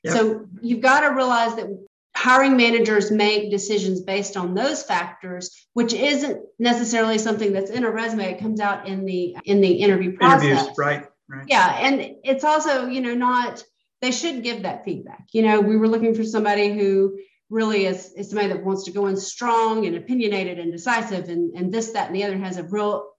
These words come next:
Speaker 2: real history of taking charge and running with, or whatever it is. But sometimes that's really hard to articulate, like you said.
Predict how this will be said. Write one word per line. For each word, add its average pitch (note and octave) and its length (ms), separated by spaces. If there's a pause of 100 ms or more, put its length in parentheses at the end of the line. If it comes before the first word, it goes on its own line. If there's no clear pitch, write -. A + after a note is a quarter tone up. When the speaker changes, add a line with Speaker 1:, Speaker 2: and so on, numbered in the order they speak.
Speaker 2:
real G#3 200
history G#3 600
of F3+ 120
taking A3+ 320
charge G3+ 360
and F3+ 120
running A3 220
with, G3+ 160
or G#3+ 160
whatever A#3+ 400
it F#3+ 160
is. F3+ 460 (140)
But B3 300
sometimes D#4+ 360
that's A3+ 180
really A#3+ 180
hard A3 220
to F3 60
articulate, D#3 580
like E3+ 200
you F#3+ 60
said. C3+ 380